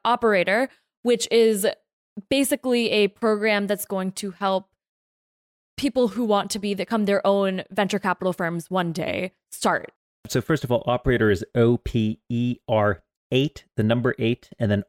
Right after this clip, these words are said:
Speaker 2: R. So one of the worst.
Speaker 1: <laughs>
Speaker 2: It's not even, it's not even like deleting letters and replacing the letters with a number. <laughs> It's a little bit
Speaker 1: Right,
Speaker 2: complicated. But
Speaker 1: right.
Speaker 2: I, I think they're actually solving something that's really, um,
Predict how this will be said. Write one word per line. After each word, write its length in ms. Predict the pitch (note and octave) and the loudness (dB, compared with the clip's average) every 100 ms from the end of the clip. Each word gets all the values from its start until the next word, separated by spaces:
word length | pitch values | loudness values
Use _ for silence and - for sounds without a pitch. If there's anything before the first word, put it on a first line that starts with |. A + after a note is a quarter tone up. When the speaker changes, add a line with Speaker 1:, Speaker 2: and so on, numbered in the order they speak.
| - | -2
Speaker 2:
R. 440 | A#2+ G2 C3+ A#3+ _ _ _ _ | 0 2 0 -2 _ _ _ _
So 100 | A#2+ | -2
one 160 | G#2+ A2+ | 0 0
of 100 | G#2 | 0
the 80 | G#2+ | 0
worst. 500 | A2 A2 - - - | 2 0 -2 -12 -12
Speaker 1:
<laughs> 60 | - - _ _ - | -14 -14 _ _ -4
Speaker 2:
It's 140 | G#2 | -2
not 140 | C#3+ | 2
even, 280 | D3 B2+ B2+ B2+ | 2 2 2 0
it's 140 | C#3 | 0
not 100 | E3 | 2
even 180 | D3 C3 | 2 2
like 200 | A#2+ A2 | 2 2
deleting 340 | B2 B2+ A#2+ | 2 2 2
letters 340 | A2+ A2+ A2 G#2 | 2 4 4 2
and 100 | G#2 | 0
replacing 380 | G2+ A2+ A2+ | 0 0 0
the 80 | G#2 | 0
letters 320 | G2+ G2+ G2+ | 2 4 2
with 80 | G#2 | 0
a 60 | F#2+ | 0
number. 340 | G2 G#2 F#2+ - | 2 2 0 0
<laughs> 60 | - D3+ | 0 0
It's 580 | G#3+ - G#3 G#3 G3+ G3+ | -2 -2 -2 0 -2 0
a 100 | G#3 | 0
little 200 | - F#3 | 2 0
bit 120 | D3+ | 2
Speaker 1:
Right, 80 | D#3+ | -2
Speaker 2:
complicated. 580 | C4 D4 D#4 C4+ A3+ B2+ _ | 2 4 4 4 2 0 _
But 100 | A3 B3+ | -4 2
Speaker 1:
right. 260 | A#3+ F#3 G3 | 4 4 2
Speaker 2:
I, 40 | |
I 60 | G#3+ | 2
think 140 | C#4+ | 2
they're 140 | G4 E4+ | 2 2
actually 240 | E4+ E3+ | 2 0
solving 240 | E3 C#3 | 0 0
something 160 | B2+ A#2+ | 0 2
that's 160 | G#2 A2+ | 2 2
really, 320 | G#2+ G#2+ - | 2 2 0
um, 260 | G#2+ F#2+ | 0 0